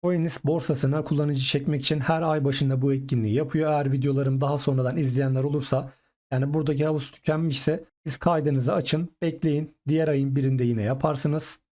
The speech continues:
Videosunu çekemediğim bu tarz güncellemeleri veya başka airdropları paylaştığım Telegram duyuru kanalıma mutlaka katılmayı unutmayın. Sormak istediğiniz bir şey olduğunda da Telegram sohbet kanalıma katılabilirsiniz.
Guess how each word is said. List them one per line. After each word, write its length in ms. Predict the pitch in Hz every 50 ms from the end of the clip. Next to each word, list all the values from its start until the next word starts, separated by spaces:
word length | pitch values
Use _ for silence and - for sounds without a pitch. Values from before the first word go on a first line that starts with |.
| _ _ _ _ _ _ _ _ _ _ -
Videosunu 440 | 131 127 123 156 147 - 175 170 170
çekemediğim 640 | - 185 175 - 180 175 170 156 139 156 156 156
bu 60 | 151 147
tarz 300 | - 160 156 147 135 131
güncellemeleri 920 | 143 135 131 135 143 139 143 147 147 143 147 139 151 147 143 143 170 147
veya 260 | 151 143 139 135 131
başka 260 | 139 143 135 - -
airdropları 640 | 151 147 147 135 131 143 143 139 139 147 139 139 135
paylaştığım 560 | 139 143 143 147 151 147 139 - - 156 147
Telegram 460 | - 139 143 151 135 143 143 143 139
duyuru 200 | 135 139 143 143
kanalıma 360 | 139 - 147 143 135 131 127
mutlaka 420 | 127 135 131 139 139 135 139 127 131
katılmayı 460 | - 123 123 127 120 113 104 101 104
unutmayın. 540 | 139 151 139 - 175 160 160 160 160 160 - _ _ _ _ _ _ _ _ _ _ _ _ _ -
Sormak 260 | 170 175 165 175 156
istediğiniz 440 | - - - 165 151 151 156 143 139
bir 80 | 151 147
şey 180 | 131 - 151
olduğunda 380 | 147 139 139 135 135 139 139 135
da 80 | 135 135
Telegram 440 | 135 143 143 143 139 143 139 135
sohbet 380 | 135 - 143 135 139 147 131 135
kanalıma 380 | - 135 127 123 120 117 117 120
katılabilirsiniz. 960 | - 135 135 160 156 156 147 151 156 147 139 - 151 151 139 - - -